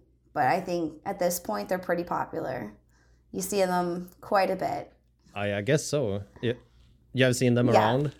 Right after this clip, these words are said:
Speaker 1: definitely. Yeah, definitely around here where I'm from, you definitely see them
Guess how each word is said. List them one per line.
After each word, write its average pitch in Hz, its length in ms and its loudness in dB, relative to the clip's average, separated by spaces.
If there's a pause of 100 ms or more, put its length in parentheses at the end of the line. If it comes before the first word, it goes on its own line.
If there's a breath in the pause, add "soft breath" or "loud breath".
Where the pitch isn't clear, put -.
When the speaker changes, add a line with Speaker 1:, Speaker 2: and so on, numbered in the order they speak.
(220)
Speaker 1:
definitely. 202 480 2
Yeah, 175 240 4
definitely 214 420 0
around 190 400 2
here 185 500 -2 (380 loud breath)
where 190 140 2
I'm 175 200 2
from, 202 220 0
you 185 200 -6
definitely 175 380 0
see 165 160 -2
them 156 460 0